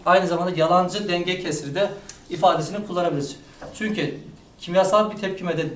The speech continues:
denge kurulurken o anda herhangi bir anda yaptığımız zaman, bir denge sabiti hesapladığımız zaman bu bize gerçek denge sabiti, tepkimenin gerçek denge sabitini ifade etmiyor. Ancak bizim tepkimenin gerçek denge sabiti o anda yaptığımız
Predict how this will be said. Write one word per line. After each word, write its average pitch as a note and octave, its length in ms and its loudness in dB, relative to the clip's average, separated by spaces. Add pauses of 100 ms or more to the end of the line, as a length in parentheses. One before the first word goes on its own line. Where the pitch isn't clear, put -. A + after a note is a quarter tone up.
(160)
denge E3+ 360 -4
kurulurken F3+ 540 -2
o F#3 140 4
anda D#3 440 2 (340)
herhangi F3+ 460 2
bir E3+ 60 0
anda D3+ 480 2 (640)
yaptığımız F3 500 4
zaman, D3+ 260 2
bir D3 120 -8
denge E3 260 0
sabiti E3 280 2
hesapladığımız F3 540 -2
zaman F3+ 220 2 (280)
bu F#3+ 160 -4
bize F3+ 160 -4
gerçek E3+ 540 0
denge E3+ 260 -2
sabiti, D#3 260 0
tepkimenin E3 440 -6
gerçek E3 360 -4
denge E3 220 -4
sabitini D#3 480 2
ifade D#3+ 380 2
etmiyor. C3 440 -6 (500)
Ancak - 400 4
bizim G#3 280 -6 (260)
tepkimenin F#3+ 460 -4
gerçek F3 420 2
denge F3+ 200 0
sabiti - 400 2
o F3+ 140 8
anda F#3 200 6
yaptığımız E3 540 -2